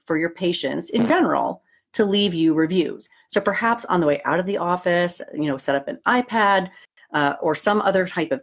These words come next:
email follow-up or something that makes it really easy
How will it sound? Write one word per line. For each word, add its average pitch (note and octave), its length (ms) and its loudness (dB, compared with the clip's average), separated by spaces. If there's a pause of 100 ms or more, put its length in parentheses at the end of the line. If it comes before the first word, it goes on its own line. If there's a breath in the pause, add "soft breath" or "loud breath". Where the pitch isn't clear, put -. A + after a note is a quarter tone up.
email A3 340 2
follow-up F#3+ 600 2
or - 20 -16
something E4 400 -4
that A#3 140 0
makes G3+ 260 -4
it E3 80 -6
really G3 360 0
easy D#3 580 -4